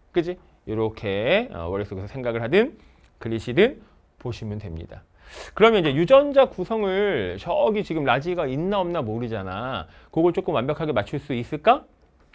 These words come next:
당연하죠. 여기 다른 섹터가 요렇게 하나, 하나 다 나와 있으니까. 해볼까? 이 번 세포에 지금 라지 D가 있어요.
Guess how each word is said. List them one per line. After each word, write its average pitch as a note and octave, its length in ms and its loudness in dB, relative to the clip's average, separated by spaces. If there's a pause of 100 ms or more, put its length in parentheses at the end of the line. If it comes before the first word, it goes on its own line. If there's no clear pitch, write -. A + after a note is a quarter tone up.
(160)
당연하죠. D3+ 720 -6 (200)
여기 G3+ 500 -2
다른 C3 280 -4
섹터가 B2+ 440 -6
요렇게 F3 600 0 (260)
하나, D#3 420 -4 (100)
하나 F#3+ 240 -2
다 D3+ 100 -8
나와 A#2 280 -4
있으니까. F#2 600 -12 (760)
해볼까? G3 400 2 (600)
이 F#3 160 2
번 A#3+ 180 6
세포에 F#3+ 1000 2
지금 E3+ 240 -2
라지 C#3 280 4
D가 F3+ 180 0
있어요. F3 600 4